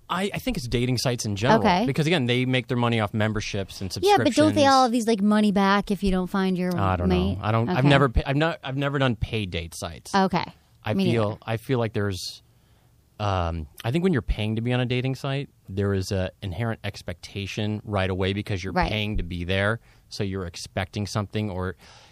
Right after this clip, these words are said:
Speaker 1: and again, I've been, I, uh, God, it's so funny because you're gonna learn so much about me.
Speaker 2: This is the point.
Speaker 1: I
Speaker 2: Hello, it's
Speaker 1: know.
Speaker 2: our date.
Speaker 1: But it's gonna explain so much, I guess, about, like, what I used to be looking for, what I'm looking for now, and
Speaker 2: Hmm.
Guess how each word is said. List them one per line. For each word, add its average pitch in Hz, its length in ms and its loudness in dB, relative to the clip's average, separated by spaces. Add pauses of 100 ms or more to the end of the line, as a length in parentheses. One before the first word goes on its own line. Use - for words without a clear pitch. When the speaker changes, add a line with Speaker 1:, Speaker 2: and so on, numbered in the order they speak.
(160)
Speaker 1:
and 123 260 -4
again, 113 440 2
I've 104 340 -2
been, 107 160 0 (500)
I, 117 220 -4
uh, 98 420 -2 (260)
God, 92 220 0
it's 95 140 -6
so 117 120 4
funny 98 300 2
because 87 460 -4 (760)
you're 113 160 -2
gonna 131 160 4
learn 117 160 4
so - 300 2
much 120 220 2
about 101 320 4
me. 92 140 2
Speaker 2:
This 302 140 2
is 311 120 2
the - 100 4
point. 370 380 6
Speaker 1:
I 311 80 6
Speaker 2:
Hello, 294 300 10
it's - 80 8
Speaker 1:
know. 269 60 8
Speaker 2:
our 254 60 4
date. 262 400 2
Speaker 1:
But 131 80 0
it's 120 100 -4
gonna 135 160 0
explain 127 520 2
so 113 180 2
much, 101 280 0
I 101 80 4
guess, 92 180 -4
about, 92 260 -2
like, 92 240 -4
what 98 300 0 (480)
I 107 60 -4
used 107 320 0
to - 40 -6
be 107 140 0
looking 104 260 0
for, 104 220 0
what 95 120 2
I'm 90 120 0
looking 87 240 -2
for 87 180 -4
now, 165 520 4
and 254 340 2
Speaker 2:
Hmm. 165 220 -4